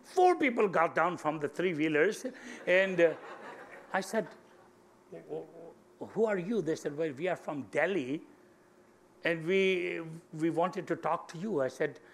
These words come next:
"Uh, how did you know that I'm here?" They said, "We took chance because there was no other day when the train tickets were available. Today is a Hindu festival, so nobody's traveling,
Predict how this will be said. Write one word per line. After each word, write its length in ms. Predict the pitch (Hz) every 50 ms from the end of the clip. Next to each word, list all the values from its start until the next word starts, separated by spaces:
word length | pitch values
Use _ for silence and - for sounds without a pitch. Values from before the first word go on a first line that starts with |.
| - - - - - -
"Uh, 160 | - 147 143 127
how 120 | - 202
did 220 | 196 202 208 175
you 100 | 185 196
know 120 | 214 220 214
that 120 | 196 170
I'm 160 | 165 175 175
here?" 300 | 156 170 226 226 180 - - - - - - -
They 120 | 143 156 156
said, 260 | - - 175 165 - - - - _ - -
"We 220 | 143 160 180 180
took 280 | - - 226 214 220 -
chance 600 | - 240 220 220 247 - 240 180 - - - - - - - _ _ - - _ _ -
because 320 | 160 165 165 202 185 147
there 140 | 127 165 170
was 180 | 151 160 135 151
no 380 | 156 165 180 196 220 240 240 220
other 220 | 196 175 196 196
day 320 | 175 151 190 196 185 175 170
when 220 | 175 170 165 165
the 100 | 156 151
train 380 | - - - 190 208 220 202 -
tickets 340 | 208 196 - 202 - -
were 160 | - 160 156 151
available. 460 | 156 190 214 214 170 143 147 165 175 - - - - -
Today 280 | - 190 214 254 262 240
is 100 | 208 170
a 100 | 170 147
Hindu 380 | 123 - 208 247 254 262 254 202
festival, 680 | - - 226 220 - - - 175 147 143 147 160 175 - - - -
so 100 | - 185
nobody's 400 | 175 185 226 247 247 247 233 196
traveling, 520 | - - 190 185 185 165 147 147 156 165